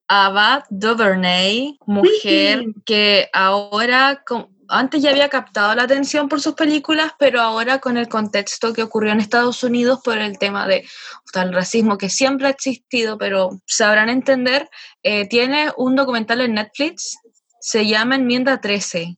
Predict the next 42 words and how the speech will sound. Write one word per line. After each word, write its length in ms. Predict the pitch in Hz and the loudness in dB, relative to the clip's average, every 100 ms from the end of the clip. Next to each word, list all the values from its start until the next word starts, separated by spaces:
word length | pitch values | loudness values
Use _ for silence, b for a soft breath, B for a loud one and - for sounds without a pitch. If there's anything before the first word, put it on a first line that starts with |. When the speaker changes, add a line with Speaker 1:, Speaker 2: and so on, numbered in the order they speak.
| _ | _
Speaker 1:
y 200 | 196 214 | -4 0
es, 100 | 233 | -2
Speaker 2:
Sí. 140 | 214 190 | -4 -4
Speaker 1:
y 240 | 214 233 | 0 2
es 180 | 262 220 | 0 2
de 220 | 233 220 | 2 2
ella, 380 | 220 190 180 - | 0 -2 -2 -4
es 320 | 208 214 - 208 | -4 -6 -6 -4
muy 560 | 202 220 269 302 - _ | 2 4 4 2 -4 _
bueno. 640 | 220 277 254 226 226 269 - _ - | -2 0 0 -2 -4 -6 -12 _ -2
Speaker 2:
Y 120 | 233 | 0
también 260 | 214 226 233 | 2 2 4
tiene 180 | 254 | 2
una, 260 | 262 254 240 - | 2 -2 -2 -4
una, 480 | 226 220 214 214 - - 214 | 0 2 2 0 -4 -6 0
eh, 320 | 208 196 190 | 2 2 -2
serie, 560 | - 202 165 165 208 - _ - | 0 0 0 -8 -14 -18 _ -4
que 600 | 202 202 196 202 202 196 | 0 2 4 4 2 2
es 120 | 202 | -2
Speaker 1:
Eh. 140 | 226 202 _ | -6 -12 _
Speaker 2:
When 280 | 214 220 208 | 2 4 4
They 180 | 208 208 | 2 0
See 300 | - 185 170 | -2 -2 0
Us, 280 | - - - _ _ _ | -2 -6 -20 _ _ _
que 100 | 214 | -2
también 440 | 226 226 208 214 | 2 4 4 4
es 260 | 254 - _ | 0 -6 _
magistral. 600 | 214 214 202 165 180 - - _ | 0 0 -2 -6 -6 -8 -12 _
Speaker 1:
Eh, 260 | 220 226 - | -2 0 -2
decimos 420 | 196 220 220 302 349 330 | -2 -2 0 2 2 2
esto 180 | 320 285 | -2 -2
también 300 | 294 285 285 | 0 0 -2
porque 240 | 320 294 | -2 0
nos 100 | 277 | 2
vamos 240 | 262 269 285 | 2 2 0
a 40 | |
enfocar 360 | 277 254 240 247 | 0 0 0 0
más 140 | 277 | 0
en 80 | 277 | 0
su 140 | 262 | -2
f-, 300 | 240 - - 226 | -6 -6 -6 -2
filmografía, 840 | 240 226 233 208 196 233 226 311 | -2 0 0 0 -2 -2 -2 -2